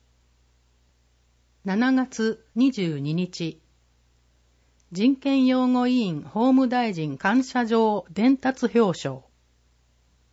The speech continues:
北村紀美さんは平成二十三年十月から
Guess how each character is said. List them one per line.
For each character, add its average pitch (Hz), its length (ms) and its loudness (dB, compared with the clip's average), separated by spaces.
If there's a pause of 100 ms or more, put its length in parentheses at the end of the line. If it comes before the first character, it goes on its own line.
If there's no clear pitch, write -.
(100)
北 247 280 0
村 247 280 2
紀 - 180 2
美 226 140 6
さ 160 180 -4
ん 135 140 -4
は 156 220 -2 (120)
平 254 220 0
成 240 340 -2
二 247 160 2
十 202 200 -2
三 175 340 -2
年 170 300 -4
十 202 220 -2
月 254 280 -2
か - 140 0
ら 127 160 -8